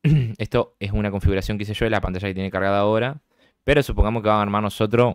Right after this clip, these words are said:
una cinco por tres. No, no podemos armar cinco por tres. Un tres por dos. Son seis metros porque s-, cada módulo tiene cincuenta centímetros por dos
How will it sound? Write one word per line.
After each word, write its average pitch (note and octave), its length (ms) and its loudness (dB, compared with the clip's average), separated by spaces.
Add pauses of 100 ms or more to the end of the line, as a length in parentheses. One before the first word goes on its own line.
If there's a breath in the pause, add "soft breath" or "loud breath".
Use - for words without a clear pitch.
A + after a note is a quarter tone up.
una G2 420 0 (800)
cinco G#2+ 320 -4
por G#2 160 4
tres. A#2 460 -4 (160)
No, F2+ 240 -6 (100)
no F#2 180 -10
podemos F#2+ 220 -4
armar F#2+ 160 0
cinco G2+ 220 -6
por G2 140 0
tres. G#2+ 240 0 (440 soft breath)
Un A#2+ 140 0
tres C#3 160 8
por A#2 160 8
dos. G2 160 4 (680 soft breath)
Son G#2 180 2
seis A#2 240 2
metros C3+ 340 2
porque F#2+ 160 -6
s-, - 140 -12 (280)
cada G2+ 260 4
módulo G#2 340 4
tiene G#2 220 0
cincuenta G2+ 400 -2
centímetros A#2+ 480 -2 (320)
por F#2+ 160 0
dos G#2 420 0